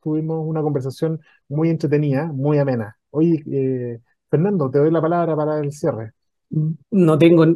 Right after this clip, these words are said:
Speaker 2: mu-, mucho más que decir, creo que tuvimos un muy buen programa y, y, y, y nuevamente agradecer a todos los, los auditores que, que nos han acompañado ya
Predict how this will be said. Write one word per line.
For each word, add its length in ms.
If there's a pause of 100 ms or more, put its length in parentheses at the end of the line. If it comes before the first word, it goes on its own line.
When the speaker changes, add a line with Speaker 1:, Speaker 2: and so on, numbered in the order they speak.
Speaker 2:
mu-, 400
mucho 320
más 120
que 120
decir, 340
creo 200
que 80
tuvimos 680
un 240
muy 140
buen 160
programa 440
y, 60
y, 540
y, 380
y 40
nuevamente 540
agradecer 480
a 80
todos 240
los, 480
los 120
auditores 520
que, 240
que 180
nos 160
han 60
acompañado 580
ya 400